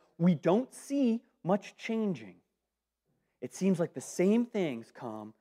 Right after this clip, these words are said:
the same suffering rises and falls, the good things. And in that cyclical narrative, it's like, man, the joys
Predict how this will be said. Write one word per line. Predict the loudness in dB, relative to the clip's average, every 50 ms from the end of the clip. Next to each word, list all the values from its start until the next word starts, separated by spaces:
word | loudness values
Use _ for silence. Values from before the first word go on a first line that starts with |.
| _ _ _ _ -10
the | -10
same | -8 -4 -4 -2 -2 -2 -4
suffering | -2 0 0 0 0 0 -2 0 0 2
rises | 2 2 2 2 0 -2 -4 -8 -6
and | -6 -8 -6
falls, | -6 -6 -6 -6 -8 -12 -14 -18 _ _ _ _ _ _ _ _ _ _ _ -14
the | -4
good | -4 -4 -4
things. | -4 -8 -8 -4
And | 0 4
in | 4 6
that | 4 4 0 -6
cyclical | -12 -2 0 0 0 2 -2 -2 0 2 2
narrative, | 2 4 4 4 4 2 2 0
it's | 0 -2
like, | 0 -2 -2 -2 _ _ _ _ _ _ _ _ _ _ _ _ -4
man, | 2 6 6 8 8 8 8 8 6 4 2 0 -6 _ _ _ _ _ _ -4
the | -4 -4
joys | -4 0 6 6 8 10 10 10 10 10 8 4 2 -2